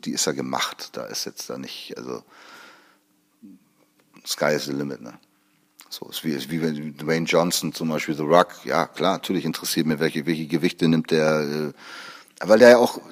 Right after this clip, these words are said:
der symbolisiert ja auch was. Den siehst du in jedem vierten Kinofilm, ja. The Rock, ich meine, er war Wrestler und so, und das ist schon interessant. Aber ich finde, dass ganz viele Leute, die so uninteressant sind,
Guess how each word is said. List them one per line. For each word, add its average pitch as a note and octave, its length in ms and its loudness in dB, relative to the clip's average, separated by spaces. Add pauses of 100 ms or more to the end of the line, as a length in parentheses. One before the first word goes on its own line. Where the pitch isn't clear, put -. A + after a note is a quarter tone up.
(360)
der A2 80 6
symbolisiert C3 560 10
ja F#2 100 10
auch C#2+ 160 0
was. - 280 -6 (240)
Den E2+ 120 -6
siehst A2 240 0
du G#2 40 2
in F#2+ 60 0
jedem A2+ 220 2
vierten A2 300 0
Kinofilm, D#3 560 0 (800)
ja. B2+ 260 2 (1500)
The F2 80 -2
Rock, G2 420 6
ich - 120 -8
meine, F#2 200 4
er E2+ 80 -2
war E2+ 180 2
Wrestler A#2+ 460 6
und A2 140 -2
so, A#2 100 -6
und C3 160 -6
das B2 140 -2
ist D3 100 -4
schon E3 180 -2
interessant. - 560 -6 (1500)
Aber F2+ 160 2
ich - 80 -2
finde, B2+ 200 2
dass - 180 2
ganz C3 200 0
viele B2+ 220 2
Leute, A#2+ 540 4 (140)
die F#2 220 -2
so C#3 220 2
uninteressant B2 640 2
sind, - 280 -6